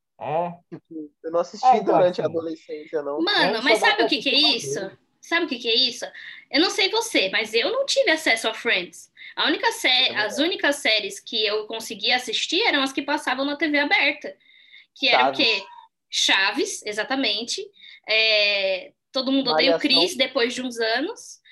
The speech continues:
Speaker 3: Mas principalmente Eu, a Patroa e as Crianças. Ah, e Um Maluco
Speaker 2: Um
Speaker 3: no
Speaker 2: Maluco no
Speaker 3: Pedaço.
Speaker 2: Pedaço.
Speaker 3: São essas as séries, entendeu? Então,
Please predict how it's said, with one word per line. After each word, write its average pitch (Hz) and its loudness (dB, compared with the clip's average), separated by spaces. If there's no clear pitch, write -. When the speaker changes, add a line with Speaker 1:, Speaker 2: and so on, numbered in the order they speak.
Speaker 3:
Mas 233 -2
principalmente 311 -2
Eu, 311 0
a 320 -2
Patroa 339 -2
e 311 0
as 320 -2
Crianças. 285 -6
Ah, 254 2
e 226 -2
Um 240 -4
Maluco 269 -2
Speaker 2:
Um 285 0
Speaker 3:
no - -
Speaker 2:
Maluco 277 2
no 339 0
Speaker 3:
Pedaço. 226 -2
Speaker 2:
Pedaço. 156 -6
Speaker 3:
São - -4
essas 349 -2
as 247 -6
séries, 196 -2
entendeu? 220 -6
Então, 240 -2